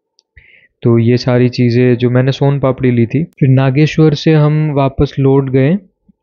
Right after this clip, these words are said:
पाँच किलोमीटर दूर आता है गोपी तालाब का मंदिर। यहीं पर रुक्मणी माता का मंदिर है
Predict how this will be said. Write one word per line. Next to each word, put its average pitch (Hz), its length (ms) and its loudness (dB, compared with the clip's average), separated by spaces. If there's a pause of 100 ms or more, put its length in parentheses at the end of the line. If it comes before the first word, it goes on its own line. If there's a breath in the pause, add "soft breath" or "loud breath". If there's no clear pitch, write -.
पाँच 131 960 -2
किलोमीटर 139 540 0
दूर 131 320 0
आता 127 260 -2
है 160 100 0
गोपी 131 380 -2
तालाब 123 460 0
का 127 80 0
मंदिर। 117 340 -2
यहीं 123 260 -2
पर 123 200 -2
रुक्मणी 135 360 -2
माता 131 300 0
का 131 100 -2
मंदिर 127 400 -2
है 131 140 -4